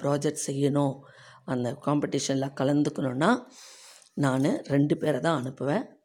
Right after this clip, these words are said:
அதுவும் என் விருப்பம். நான் யாராவது ரெண்டு பேரை அனுப்புவேன். அவங்க வந்து அந்த ப்ராஜெக்ட் செய்வாங்க. அதுக்கப்புறம்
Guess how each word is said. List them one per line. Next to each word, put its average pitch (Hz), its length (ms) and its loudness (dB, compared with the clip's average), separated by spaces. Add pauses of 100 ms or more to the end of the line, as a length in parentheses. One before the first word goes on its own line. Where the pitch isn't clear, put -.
(100)
அதுவும் 156 340 -2
என் 135 240 0
விருப்பம். 139 500 -2
நான் 147 220 -4
யாராவது 135 320 -2
ரெண்டு 123 200 -6
பேரை 143 240 -2
அனுப்புவேன். - 400 -6 (440)
அவங்க 143 260 2
வந்து 139 180 0
அந்த 147 200 2
ப்ராஜெக்ட் 147 320 -2
செய்வாங்க. 139 760 -4 (720)
அதுக்கப்புறம் 165 800 -2